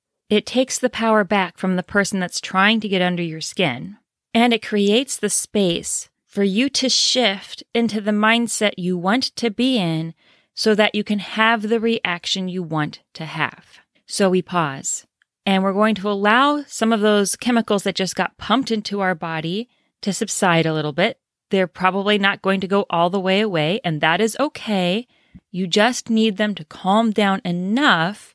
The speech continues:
for you to have a conscious, logical say over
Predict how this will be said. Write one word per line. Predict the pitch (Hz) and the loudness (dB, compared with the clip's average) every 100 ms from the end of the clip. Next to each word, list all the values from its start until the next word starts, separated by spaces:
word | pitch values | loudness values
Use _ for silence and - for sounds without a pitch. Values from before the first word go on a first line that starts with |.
| _ | _
for | 196 | -8
you | 180 214 269 | -2 0 2
to | 262 | 0
have | 220 202 190 180 - _ _ | -2 0 2 0 -6 _ _
a | 175 | -12
conscious, | - - 220 240 247 233 - - - | -12 -4 0 0 0 -2 -4 -12 0
logical | 196 190 196 - 175 | 0 2 -4 -6 -8
say | - - 208 175 151 - | -4 0 2 2 0 -4
over | 185 175 165 170 | -2 -2 -2 -6